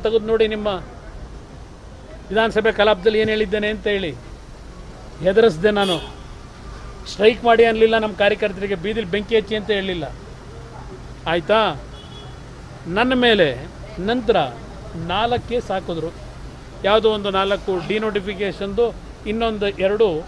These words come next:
ಸಾಯಿ ವೆಂಕಟೇಶ್ವರ ಜಂತಕಲ್ ಮೈನಿಂಗು. ಜಂತಕಲ್ ಮೈನಿಂಗ್ದು ನೂರೈವತ್ತು ಕೋಟಿ ಹಗರಣದ್ದು ಹೈಕೋರ್ಟ್ನಲ್ಲಿ ಏನು ಆದೇಶ ಕೊಟ್ಟಿದ್ದಾರೆ? ಕ್ವಾಶ್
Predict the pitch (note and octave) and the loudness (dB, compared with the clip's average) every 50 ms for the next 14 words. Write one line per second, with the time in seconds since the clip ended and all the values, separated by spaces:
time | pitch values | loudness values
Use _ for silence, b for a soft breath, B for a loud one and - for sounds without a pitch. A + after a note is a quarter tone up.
0 | - - - - F3 F3 G3 G#3 G#3+ G#3 G3+ G3+ G3 E3+ G#3 G3+ F#3+ - - G3 | -10 -14 -6 0 2 2 2 2 0 -2 -4 -4 -6 -6 -6 -6 -6 -6 -4 -2
1 | G3+ A3+ B3+ C4+ - - - - - - - - - - G3 A3+ A3+ G3+ F#3 G#3+ | 0 0 0 -2 -4 -10 -14 -16 -16 -16 -16 -14 -4 0 0 0 0 0 0 2
2 | G#3 G3 F3 E3+ E3 D3+ C#3+ C3+ A#2+ A#2 B2+ A#2+ - C3+ - - - - - - | 0 2 0 -2 -4 -4 -4 -8 -10 -12 -12 -12 -14 -14 -16 -16 -14 -14 -14 -12
3 | - - - - - - - - - - - - - - - - - - - C#3+ | -12 -14 -16 -16 -16 -16 -16 -14 -14 -14 -14 -14 -16 -16 -16 -16 -14 -8 0 2
4 | G3 A#3 B3+ A#3+ A#3+ - C4 C4 B3+ A#3+ A#3 A#3 A#3 A3 A3+ A3 A3 F#3+ A3 A3+ | 4 4 4 4 4 6 6 8 8 6 6 6 6 6 4 2 4 8 10 12
5 | A#3 A#3+ B3 B3 B3 - - - - - - - - - - - - - - - | 12 12 10 8 2 -4 -10 -14 -14 -14 -14 -14 -14 -14 -14 -14 -16 -16 -14 -14
6 | - - - - - - - - - - - - - F3+ A3 A#3+ B3 B3 B3 A#3 | -16 -16 -14 -14 -14 -14 -16 -16 -16 -16 -12 -2 4 6 10 12 12 12 12 12
7 | F3+ - A3+ G#3+ F3+ G#3+ G#3 G3 G3 F#3+ F#3 F3+ E3 D3+ F#3+ A3 B3 B3 A#3+ - | 10 8 6 6 8 6 6 6 6 4 4 2 2 4 4 4 4 4 0 -6
8 | - - - - - - - - - - - - - - - F3+ G#3+ B3+ A3+ - | -14 -16 -16 -14 -14 -14 -14 -14 -14 -14 -14 -14 -14 -4 2 4 4 4 4 4
9 | B3 A#3 A3 G#3 F3 F#3 G#3+ A3 A3+ B3 G#3+ F#3 G3+ A#3 A#3 G#3+ G3+ G#3 G3+ - | 6 6 6 6 4 0 -2 0 0 -2 2 4 4 4 4 4 4 2 2 2
10 | G#3+ G#3 - F#3+ E3+ F#3+ E3 D#3+ D#3+ E3 E3+ F3 F#3+ F#3 F3 - - - - - | 0 -2 -2 -2 -4 -2 -2 0 0 0 -2 -2 -4 -6 -8 -10 -12 -14 -14 -14
11 | - - - - - - - - - - - - - - - - - - - - | -16 -16 -16 -16 -16 -16 -16 -18 -18 -16 -16 -16 -16 -16 -14 -14 -14 -14 -14 -14
12 | - - - - - - - - - - - - - - - - - - - - | -14 -16 -16 -16 -14 -14 -14 -14 -14 -14 -16 -16 -16 -16 -16 -16 -16 -14 -14 -14
13 | - - - A3 B3 C4 A#3 - | -14 -2 4 6 8 8 6 6